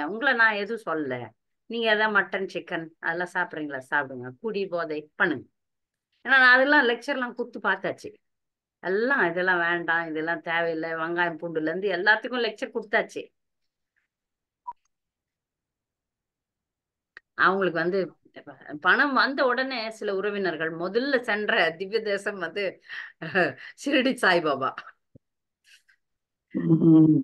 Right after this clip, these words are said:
Speaker 1: என்ன பண்றது? நான் வந்து இப்ப எத்தனையோ பக்தர்களை உருவாக்குற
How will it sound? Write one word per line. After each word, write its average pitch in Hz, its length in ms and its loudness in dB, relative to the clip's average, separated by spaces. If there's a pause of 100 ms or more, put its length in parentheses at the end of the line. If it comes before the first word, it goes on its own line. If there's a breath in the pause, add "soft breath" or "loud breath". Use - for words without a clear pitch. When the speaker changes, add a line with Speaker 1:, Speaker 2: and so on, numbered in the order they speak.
Speaker 1:
என்ன 247 260 -2
பண்றது? 151 380 -2
நான் 190 200 2
வந்து 202 240 -4 (220)
இப்ப 170 300 -10
எத்தனையோ 240 680 -2 (400)
பக்தர்களை 254 520 2
உருவாக்குற 220 540 2